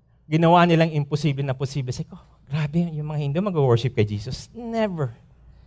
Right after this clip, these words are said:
In my imagination, ang mga Hindu mag-worship kay Jesus. But one day, itong dalawa nagigitara sa bahay namin. Umiiyak ako habang naghugas ng plato. <laughs> Mag-worship sila kay God, kay Jesus. <laughs> Ang mahirap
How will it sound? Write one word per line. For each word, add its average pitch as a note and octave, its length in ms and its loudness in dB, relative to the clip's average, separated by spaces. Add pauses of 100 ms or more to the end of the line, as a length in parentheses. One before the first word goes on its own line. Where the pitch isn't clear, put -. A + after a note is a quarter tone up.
(140)
In D#3 160 -4
my E3 160 4
imagination, C#3 720 2
ang C3+ 80 -2
mga C3 160 2
Hindu B2+ 240 2
mag-worship A2 640 0
kay G#2+ 80 0
Jesus. G2 400 -8
But B2+ 160 4
one D3 320 4
day, A#2 240 2 (400)
itong D#3+ 240 4
dalawa D3+ 320 10
nagigitara C3 640 6
sa B2 160 -2
bahay A2 240 6
namin. G#2 400 -2 (540)
Umiiyak E3+ 500 6
ako D#3 160 4
habang C#3+ 240 4
naghugas C3+ 400 0
ng A#2+ 140 -6
plato. G#2 340 -6 (140)
<laughs> - 200 -20
Mag-worship A3 640 6
sila F3 240 2
kay E3+ 240 -2
God, C3+ 220 -8 (180)
kay D#3 160 -2
Jesus. C#3+ 640 -6 (640)
<laughs> G#3+ 1080 -12
Ang E3+ 100 6
mahirap F3 320 8